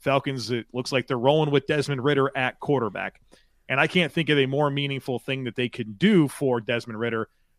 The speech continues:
than to give him Bijan Robinson, right, who is going to be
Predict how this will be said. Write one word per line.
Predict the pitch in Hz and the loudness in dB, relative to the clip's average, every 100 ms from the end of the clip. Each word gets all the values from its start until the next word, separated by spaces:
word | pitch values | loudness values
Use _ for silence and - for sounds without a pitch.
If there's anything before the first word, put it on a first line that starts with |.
| - | 0
than | 190 | 2
to | 160 180 | 4 2
give | 135 147 | 2 0
him | 143 131 | 0 -4
Bijan | 113 117 113 110 | -4 -6 -4 -4
Robinson, | 101 87 87 - 82 _ | -4 -6 -10 -18 -18 _
right, | 123 123 | -2 -2
who | 107 127 | -2 -2
is | 120 - | -2 0
going | 139 135 135 | -2 -2 -4
to | - 131 120 - - - - - | -2 0 -2 -6 -16 -20 -20 -8
be | - 175 175 147 | 0 2 2 -2